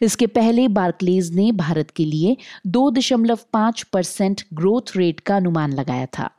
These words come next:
ग्रोथ रेट का शून्य हो जाना क्या होता है, ऐसी स्थिति में क्या होगा और कितना भरोसे लायक है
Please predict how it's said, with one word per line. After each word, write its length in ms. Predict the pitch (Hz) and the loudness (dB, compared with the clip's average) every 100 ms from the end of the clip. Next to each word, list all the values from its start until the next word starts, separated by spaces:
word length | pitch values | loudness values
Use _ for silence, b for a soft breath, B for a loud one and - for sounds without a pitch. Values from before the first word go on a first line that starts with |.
| B B B | B B B
ग्रोथ 380 | 170 240 277 269 | 0 2 2 2
रेट 240 | 262 277 | 2 0
का 140 | - 277 | 0 -2
शून्य 460 | - - 247 262 285 | -2 -2 2 2 2
हो 180 | 220 | 2
जाना 300 | 202 202 196 | 0 2 2
क्या 200 | 196 214 | 0 0
होता 320 | 170 160 156 165 | 0 0 0 -2
है, 240 | 156 233 B B B B - | 0 -2 B B B B -2
ऐसी 420 | 254 269 - 339 | 2 2 2 0
स्थिति 440 | 320 - - 247 302 | 0 -2 -4 0 4
में 140 | 254 | 2
क्या 200 | 240 240 | 2 2
होगा 340 | 185 170 160 202 | 2 2 2 2
और 180 | 277 | 2
कितना 460 | 269 269 - 269 302 | 0 -2 0 2 4
भरोसे 480 | 214 208 208 202 202 | 4 4 2 2 2
लायक 440 | 185 170 165 - | 2 2 0 0
है 120 | 208 | -2